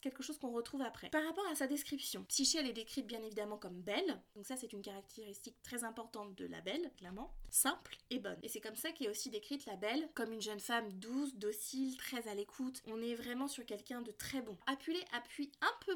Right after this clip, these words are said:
moins sur ses caractéristiques. On l'a un peu avec, euh,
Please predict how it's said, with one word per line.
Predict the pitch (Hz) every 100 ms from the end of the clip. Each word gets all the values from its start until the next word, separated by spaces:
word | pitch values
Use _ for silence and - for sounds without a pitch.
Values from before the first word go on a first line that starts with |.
| 330
moins | 302 302 -
sur | - - 240
ses | 240
caractéristiques. | 226 220 - 208 202 - 339 -
On | 247 247 247
l'a | 247 277
un | 269 254
peu | 240 269 262
avec, | 220 214 208
euh, | -